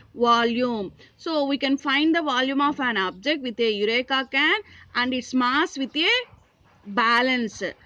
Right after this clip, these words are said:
So we have to, using the above formula, we can accurately calculate the density of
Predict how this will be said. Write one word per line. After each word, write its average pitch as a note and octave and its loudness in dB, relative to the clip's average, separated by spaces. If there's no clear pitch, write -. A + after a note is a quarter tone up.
So C#4 0
we C4+ -2
have D4 0
to, E4+ -4
using C#4 2
the C#4+ 4
above C4+ 0
formula, D4 0
we C#4+ -4
can B3+ -2
accurately C#4+ 0
calculate B3+ -2
the D4 0
density C4 0
of D4 2